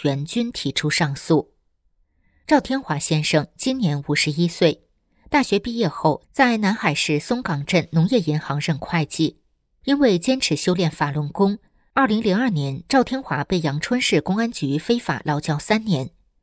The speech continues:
后来他又被阳春市公安局列为管控对象，长期被监控和骚扰。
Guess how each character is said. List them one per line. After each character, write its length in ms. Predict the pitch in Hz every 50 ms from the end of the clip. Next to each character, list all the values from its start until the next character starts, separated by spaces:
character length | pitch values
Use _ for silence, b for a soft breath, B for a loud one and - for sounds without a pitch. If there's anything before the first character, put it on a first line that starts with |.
| _ _ _
后 120 | - 285
来 260 | 220 175 139 170 190 b b b b
他 100 | - 285
又 160 | 294 269 240 180
被 200 | - 160 147 131
阳 240 | 151 156 139 147
春 200 | 160 - 247 247
市 220 | 247 - - 185 147
公 160 | - 196 214
安 160 | 233 240 247
局 320 | 240 - - 131 131 - -
列 140 | 220 214 175
为 220 | 151 147 143 135
管 200 | - - 160 131
控 220 | 127 - - 170 147
对 180 | - 165 147
象， 320 | 139 - - 185 151 - - _ _ b b b b
长 240 | - - 185 180 202
期 220 | - - 277 269
被 160 | 269 - 170
监 240 | - - - 208 220
控 260 | 240 - - 247 160
和 160 | 143 - - 139
骚 280 | - - 175 156 160
扰。 320 | 160 165 147 131 - -